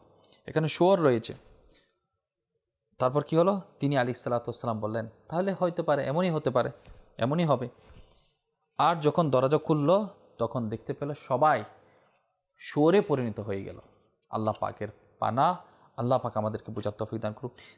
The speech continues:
দেখুন প্রিয় ইসলাম ভাইরা, আমরা উম্মতে মুহাম্মাদি, নবী পাক সাল্লাল্লাহু আলাইহি ওয়াসাল্লামের আমরা উম্মত রয়েছি। আল্লাহ পাক আমাদেরকে কতই দয়া করেছে যে আল্লাহ তাআলা আমাদেরকে অক্ষত রেখেছে, সুন্দর রেখেছে। এত মিথ্যা বেড়ে যাওয়ার পরেও আল্লাহ সাথে সাথে আমাদেরকে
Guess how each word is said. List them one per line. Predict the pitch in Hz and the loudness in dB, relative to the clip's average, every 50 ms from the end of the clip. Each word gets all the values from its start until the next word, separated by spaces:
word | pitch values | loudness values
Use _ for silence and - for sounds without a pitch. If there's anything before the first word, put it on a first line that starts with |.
| _ - | _ -4
দেখুন | 170 190 202 | -2 0 0
প্রিয় | - - 190 | 0 2 0
ইসলাম | 165 - - 147 135 | 0 0 0 0 2
ভাইরা, | 123 120 139 127 - - | 2 2 2 0 0 -2
আমরা | 123 120 131 | -4 -4 -2
উম্মতে | 101 120 113 110 110 - 127 | -4 -4 -4 -6 -6 -8 -8
মুহাম্মাদি, | 117 107 - - - 110 107 - - - - _ _ _ _ _ _ _ - | -12 -12 -12 -12 -12 -12 -12 -12 -14 -16 -20 _ _ _ _ _ _ _ -4
নবী | 123 156 185 180 | 0 0 0 2
পাক | - 156 160 156 | 2 2 0 0
সাল্লাল্লাহু | - - 156 143 135 127 131 151 156 147 139 | 0 -4 -4 -2 -2 0 2 2 0 2 0
আলাইহি | 123 127 | -2 -2
ওয়াসাল্লামের | 120 - - 120 117 113 - | -4 -6 -4 -4 -2 -2 -2
আমরা | 113 110 113 - - - | -2 -2 -2 -4 -4 -4
উম্মত | 123 131 135 156 170 165 - | -4 -2 2 2 2 2 2
রয়েছি। | 139 117 107 104 - 120 120 - _ _ _ _ _ _ - | 2 2 2 0 -2 -8 -12 -14 _ _ _ _ _ _ 0
আল্লাহ | 143 160 175 175 175 | 2 4 4 4 4
পাক | 180 165 - | 2 2 2
আমাদেরকে | 151 143 151 143 147 143 - 143 131 - | 2 2 2 0 -2 -4 -6 -8 -4 -2
কতই | 117 113 - 160 160 | -2 0 0 0 2
দয়া | 147 135 123 117 | 4 4 4 4
করেছে | 110 - 123 143 147 - 214 220 - - - _ - - _ _ - | 2 2 -2 -2 -2 -2 -4 -6 -6 -10 -20 _ -20 -20 _ _ -6
যে | 139 147 - - - | 0 0 0 0 2
আল্লাহ | 147 147 143 143 165 180 180 160 - - | 2 2 4 4 4 4 2 0 -2 0
তাআলা | 135 123 117 117 120 123 143 160 180 196 196 - - | 2 4 4 4 4 4 4 4 4 4 2 0 0
আমাদেরকে | 143 131 131 131 131 139 139 139 139 - - 180 180 208 233 - - _ _ _ _ _ _ - | -2 2 2 2 2 0 -2 -2 -2 -4 -2 -2 0 0 -2 -4 -10 _ _ _ _ _ _ -4
অক্ষত | 147 135 - - - 180 175 - 156 | -4 -4 -4 -2 0 0 2 2 2
রেখেছে, | 131 127 113 - 127 120 - - 175 180 | 2 2 0 -2 -4 -6 -4 -6 -6 -6
সুন্দর | - - - 208 214 220 196 180 147 | -6 -4 0 2 4 4 4 4 4
রেখেছে। | 127 117 - 117 - - 113 104 - - - _ - _ - | 2 0 -4 -6 -8 -6 -6 -6 -8 -10 -20 _ -10 _ 0
এত | 156 175 - | 0 2 4
মিথ্যা | 208 175 147 143 131 - _ - 151 147 131 | 4 2 2 0 -2 -2 _ 4 4 4 6
বেড়ে | 120 123 120 135 143 | 4 4 2 4 4
যাওয়ার | 147 143 139 139 135 | 4 4 4 4 2
পরেও | 139 - 143 156 160 - - | 0 0 -2 -2 -2 -2 -2
আল্লাহ | 151 143 139 147 156 151 | -2 0 0 0 0 0
সাথে | - 185 180 185 165 | 0 -2 -2 -2 0
সাথে | 175 180 175 | 0 0 0
আমাদেরকে | 175 170 170 180 180 175 - 226 240 | 0 0 0 -2 -2 -2 -2 -4 -4